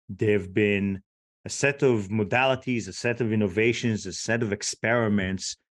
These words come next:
to try to figure out how to better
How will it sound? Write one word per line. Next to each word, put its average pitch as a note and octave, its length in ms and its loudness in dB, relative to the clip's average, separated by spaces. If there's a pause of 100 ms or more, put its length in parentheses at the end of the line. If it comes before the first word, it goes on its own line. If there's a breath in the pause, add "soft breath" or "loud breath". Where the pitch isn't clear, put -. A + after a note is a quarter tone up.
(220)
to G#2 480 2
try A#2+ 340 -2
to C3 120 -4
figure A2+ 340 -2
out G#2 220 -2
how G#2 160 -6
to - 160 -14
better A2+ 600 2